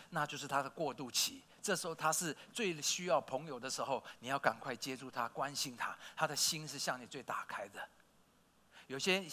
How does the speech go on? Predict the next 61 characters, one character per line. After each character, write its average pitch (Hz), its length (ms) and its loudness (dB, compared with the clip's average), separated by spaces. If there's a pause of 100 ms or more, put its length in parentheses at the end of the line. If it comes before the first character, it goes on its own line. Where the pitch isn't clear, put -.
邻 165 240 0
居 185 180 -2
刚 165 180 4
刚 165 160 2
搬 160 260 4
来， 110 220 -4 (400)
赶 131 200 8
快 165 160 2
去 160 120 -8
拜 143 220 2
访 110 240 -10
他， 107 240 -2 (220)
因 143 160 -6
为 139 100 -2
他 143 160 0
需 - 220 -4
要 151 120 2
朋 127 280 -4
友， 120 140 -6 (200)
他 147 100 6
对 147 160 2
这 139 140 -4
个 135 80 -4
社 156 240 2
区 - 180 -6
非 147 160 -4
常 123 140 -4
的 120 80 -10
陌 135 240 -4
生。 113 260 0 (680)
你 131 80 -10
去 147 140 -2
拜 147 180 6
访 117 220 -4
他， 107 240 -4 (100)
而 175 120 2
这 233 120 2
样 220 80 4
的 196 80 0
时 170 200 2
间 180 140 -2
不 156 120 -4
会 175 80 -2
很 135 100 -4
长， 117 220 -4
过 196 140 0
了 156 80 8
半 160 200 8
年， 131 160 -6
那 147 120 -2
已 131 40 -10
经 151 140 -10
不 135 100 -8
是 139 280 -4 (340)
新 147 300 -2
人， 120 120 -10
新 143 240 -2
搬 131 160 6
来 104 160 -2
的 - 120 -12
了。 - 120 -8